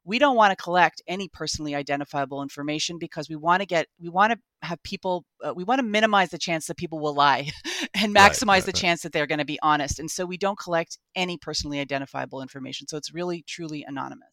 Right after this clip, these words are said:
Speaker 2: Yeah. Are you willing to share maybe some examples that you could cite where Rewe's approach yielded maybe a better sense of public opinion than maybe more traditional polling methods did? I can think of a couple of, of, of times where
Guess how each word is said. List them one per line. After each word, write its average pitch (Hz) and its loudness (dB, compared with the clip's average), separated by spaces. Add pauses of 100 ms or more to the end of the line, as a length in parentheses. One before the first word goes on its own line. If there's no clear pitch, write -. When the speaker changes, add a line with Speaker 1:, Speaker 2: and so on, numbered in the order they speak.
Speaker 2:
Yeah. 80 -2 (400)
Are 127 4
you 214 -2 (320)
willing 127 6
to 120 0
share 120 6
maybe 110 0
some 113 -6
examples 101 0
that 85 -6
you 95 -4
could 104 -10
cite 98 -2
where 98 2
Rewe's 107 0
approach 95 -4
yielded 101 -2 (100)
maybe 95 -4
a 87 -4
better 107 0 (260)
sense - -2
of 98 -4
public 101 -6
opinion 95 -4
than 95 -4
maybe 90 -8
more 92 -4 (240)
traditional 87 -8
polling 90 -6
methods 90 -8
did? 90 -8 (400)
I - -4
can 120 -4
think 127 0
of 110 0
a 104 -2
couple 101 -2
of, 87 -2
of, 82 -6
of 85 -8 (220)
times 92 -2
where 90 -2